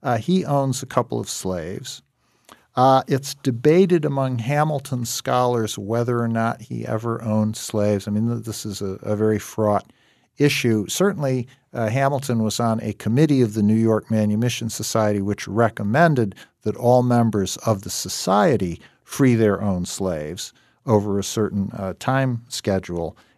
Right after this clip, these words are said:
And this recommendation <laughs> was shot down. They, they didn't want to,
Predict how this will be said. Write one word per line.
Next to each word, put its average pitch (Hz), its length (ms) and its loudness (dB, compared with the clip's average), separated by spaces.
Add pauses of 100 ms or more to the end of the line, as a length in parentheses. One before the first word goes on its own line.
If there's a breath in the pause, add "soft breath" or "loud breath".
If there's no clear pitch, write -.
And 117 200 2
this 143 200 0
recommendation 117 880 2
<laughs> - 40 -16
was 113 140 2
shot - 480 2
down. 104 380 2
They, 95 160 -2
they 95 240 -4
didn't 101 260 -2
want 101 260 -2
to, 85 220 -4